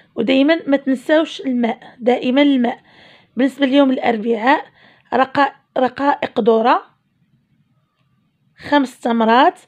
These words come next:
زائد حليب. الغداء لحم،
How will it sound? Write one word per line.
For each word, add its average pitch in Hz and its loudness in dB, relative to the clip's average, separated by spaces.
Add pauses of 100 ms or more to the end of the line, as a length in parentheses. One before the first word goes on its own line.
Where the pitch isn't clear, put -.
(160)
زائد 254 -2
حليب. 233 0 (2250)
الغداء 233 2 (580)
لحم، 262 -2